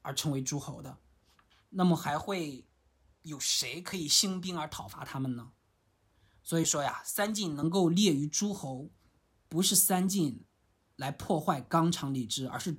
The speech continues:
周天子自己破坏了这个礼制啊。呜呼！君臣之礼既坏矣，则天下以智力相熊掌。遂使圣贤之后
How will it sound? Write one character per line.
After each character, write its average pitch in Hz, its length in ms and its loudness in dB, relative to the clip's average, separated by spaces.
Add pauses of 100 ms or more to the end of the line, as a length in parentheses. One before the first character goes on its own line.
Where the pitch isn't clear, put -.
周 226 220 4
天 220 300 2
子 - 280 -4
自 254 200 -2
己 - 180 -2
破 - 240 -4
坏 147 160 -2
了 135 140 -6
这 147 120 -2
个 135 80 -4
礼 123 200 -2
制 123 240 0
啊。 - 240 -10 (1600)
呜 160 180 -2
呼！ 127 400 -8 (1080)
君 226 260 2
臣 156 360 0
之 190 120 2
礼 143 220 -6
既 - 160 -2
坏 196 320 4
矣， - 340 -16 (240)
则 143 140 -2
天 185 360 -2
下 156 360 0
以 147 300 -12
智 202 240 2
力 151 260 -6
相 156 340 2
熊 127 440 2
掌。 - 220 -4 (1600)
遂 190 300 0
使 143 240 6
圣 180 320 6
贤 135 300 -2
之 185 160 0
后 - 440 -8